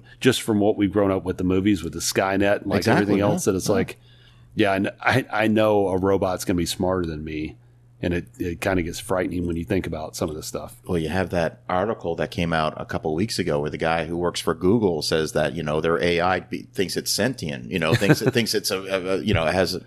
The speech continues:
Speaker 2: thinks it's a person now.
Speaker 1: Yeah.
Speaker 2: And he, and Google fires this guy. <laughs> You know, it's like, whoa, whoa. Coming back to the Dark Star just for a moment, because this is when I
Speaker 1: Yep.
Speaker 2: get back to facts versus real-, reality versus fiction, facts
Speaker 1: Sure.
Speaker 2: versus fiction. So I, I can only assume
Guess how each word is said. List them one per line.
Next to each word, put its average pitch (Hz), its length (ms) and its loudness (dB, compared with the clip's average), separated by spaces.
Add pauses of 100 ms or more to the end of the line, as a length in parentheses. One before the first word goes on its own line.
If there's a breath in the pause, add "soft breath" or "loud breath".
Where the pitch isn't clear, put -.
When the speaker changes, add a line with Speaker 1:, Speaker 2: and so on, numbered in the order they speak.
(200)
Speaker 2:
thinks 107 180 0
it's 98 120 -2
a 98 40 -2
person 107 400 0
now. 73 220 -2
Speaker 1:
Yeah. 92 160 4
Speaker 2:
And 92 100 4
he, 127 200 4 (240 loud breath)
and 110 120 2
Google 139 280 4
fires 208 420 2
this 92 160 0
guy. - 380 -2
<laughs> - 160 2
You - 100 4 (220)
know, 202 180 6
it's 220 260 4
like, 151 180 2
whoa, 220 420 8
whoa. - 380 0 (580 loud breath)
Coming 127 180 4
back 117 160 6
to 104 60 -4
the 92 80 2
Dark 85 200 6
Star 85 140 4
just 82 160 0
for 85 80 2
a 80 60 4
moment, 69 140 -4
because 95 160 2
this 98 100 4
is 95 40 -6
when 101 140 2
I 98 40 6
Speaker 1:
Yep. 98 80 4
Speaker 2:
get 98 80 2
back 87 160 2
to - 60 -18
facts 95 300 2
versus 90 380 -4
real-, 87 300 2
reality 90 400 2
versus 85 300 -4
fiction, - 360 -6
facts 85 260 0
Speaker 1:
Sure. 87 80 -6
Speaker 2:
versus 82 180 -4
fiction. - 380 -6
So 76 240 0 (380 loud breath)
I, 95 220 2
I - 20 2
can 104 180 0
only 127 440 2
assume 78 580 0